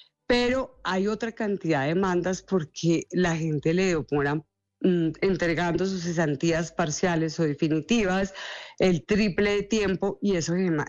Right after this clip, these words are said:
genera demandas para nosotros, y lo hemos dicho, eso debe pararse porque estos son gastos cuantiosísimos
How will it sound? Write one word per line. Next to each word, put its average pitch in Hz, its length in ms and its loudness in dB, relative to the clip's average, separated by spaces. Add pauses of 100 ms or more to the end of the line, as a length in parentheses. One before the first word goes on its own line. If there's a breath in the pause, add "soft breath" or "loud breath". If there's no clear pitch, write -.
genera 147 460 0
demandas 131 340 -6
para 160 260 0
nosotros, 190 640 0 (320 loud breath)
y 160 60 2
lo 156 80 4
hemos 156 280 0
dicho, 202 360 0
eso 170 180 -2
debe 170 220 0
pararse 151 560 -2
porque - 260 -4
estos 131 220 -4
son 170 180 2
gastos 160 480 -2
cuantiosísimos 151 920 -2